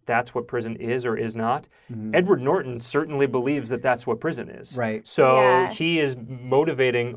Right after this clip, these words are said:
Speaker 1: all of his decisions are motivated on that idea. So if you
Speaker 3: Yeah.
Speaker 1: are able to go along with that,
Speaker 2: Yeah.
Speaker 1: then,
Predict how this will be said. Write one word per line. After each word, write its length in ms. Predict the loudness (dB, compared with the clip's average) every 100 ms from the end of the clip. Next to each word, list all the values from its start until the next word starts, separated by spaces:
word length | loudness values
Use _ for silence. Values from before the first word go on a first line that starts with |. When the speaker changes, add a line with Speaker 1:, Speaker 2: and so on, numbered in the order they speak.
| 4
Speaker 1:
all 220 | 6 8
of 80 | 4
his 160 | -2 -4
decisions 480 | -8 -8 -8 -6 -4
are 60 |
motivated 540 | 2 2 2 -2 -4 -4
on 220 | 0 0 2
that 180 | 0
idea. 480 | 0 -4 -6 -8 -10 -16 -20 -16
So 280 | 0 2 2
if 120 | 0
you 120 | 6
Speaker 3:
Yeah. 60 | 6
Speaker 1:
are 240 | 6 4
able 240 | 2 2 2
to 60 |
go 240 | 2 4 6
along 380 | 6 4 4 2
with 160 | 2
that, 440 | 4 4 4 0 -8
Speaker 2:
Yeah. 280 | -2 -2 -2 -4
Speaker 1:
then, 720 | 2 2 2 -2 -8 -12